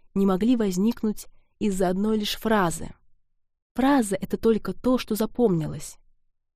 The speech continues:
Они создавались годами жизни в семье, где ребёнка постоянно критиковали,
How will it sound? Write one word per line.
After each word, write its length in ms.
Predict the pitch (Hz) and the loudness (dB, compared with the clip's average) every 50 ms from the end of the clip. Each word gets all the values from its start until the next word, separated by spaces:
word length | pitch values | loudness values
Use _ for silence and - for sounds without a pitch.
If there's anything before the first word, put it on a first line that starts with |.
| _ - | _ -4
Они 240 | 160 170 175 180 175 | 0 2 2 2 2
создавались 640 | - 180 165 - 170 170 175 175 180 175 170 - | 0 -2 -2 -2 0 0 2 2 0 0 -2 -4
годами 560 | - - 165 165 160 180 208 233 220 214 214 202 | -2 -2 -2 0 0 2 2 4 4 4 2 0
жизни 400 | 175 175 180 196 190 - 180 175 | 0 0 -2 -2 -2 -2 -4 -4
в 60 | - | -2
семье, 540 | - - 180 180 170 165 170 165 151 156 - - - - - _ _ - | -2 0 0 0 0 0 -2 -2 -4 -4 -8 -12 -16 -20 -20 _ _ -4
где 160 | 165 - 185 | 2 4 6
ребёнка 640 | 170 175 165 180 202 233 226 214 - - 160 160 - - - - - - _ - | 6 6 6 6 6 6 6 4 2 0 -6 -6 -8 -12 -18 -20 -20 -14 _ -4
постоянно 640 | 170 - - - - 180 180 196 208 220 202 190 | -4 -2 -2 0 2 2 4 4 4 4 4 2
критиковали, 920 | 180 - 190 185 - - - - 165 160 156 165 175 180 170 156 143 147 | 2 2 0 0 -2 -4 -4 -2 -2 -2 0 2 2 2 2 0 -2 -6